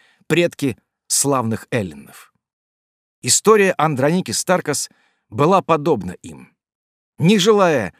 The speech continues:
носить опозоренную сыном фамилию, она под именем Андроники присоединилась к восстанию. Она не была так богата, как Бабалина, Модена и Сахариас, чтобы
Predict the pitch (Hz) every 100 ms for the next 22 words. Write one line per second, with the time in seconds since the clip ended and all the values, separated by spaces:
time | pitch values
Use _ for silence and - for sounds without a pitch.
0 | _ 127 147 - 143 - 135 151 160 160
1 | 139 123 - 156 117 - 113 190 214 226
2 | _ _ _ _ - 135 208 196 160 160
3 | 175 143 127 - 127 104 104 196 226 208
4 | 185 _ _ - 185 - 156 127 170 208
5 | 185 - - 262 - - 101 80 - _
6 | _ _ _ _ _ _ 165 220 254 220
7 | 190 247 240 254 202 117 127 107 131 139
8 | 220 110 151 127 147 156 135 82 67 _
9 | _ _ 120 120 107 214 135 120 107 151
10 | - 87 73 - - _ _ _ _ _
11 | - - 165 147